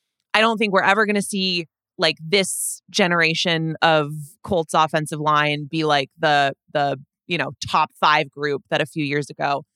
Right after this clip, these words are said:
they were. Like, I, I think that ship has sailed. I think some people have, have, um, reg-,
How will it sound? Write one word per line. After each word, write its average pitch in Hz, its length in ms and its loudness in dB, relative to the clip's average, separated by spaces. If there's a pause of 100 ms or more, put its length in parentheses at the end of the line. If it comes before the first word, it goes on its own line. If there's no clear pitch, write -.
(600)
they 175 220 2
were. 151 580 -2 (600)
Like, 175 100 0
I, 160 120 2 (120)
I 156 80 2
think 151 220 -2
that 143 160 0
ship 160 160 -2
has 156 100 -8
sailed. 285 320 4
I 180 80 2
think 156 240 -6 (360)
some 156 220 0
people 156 400 0
have, 151 160 0 (220)
have, 147 300 -2 (580)
um, 147 500 0 (1500)
reg-, 190 220 2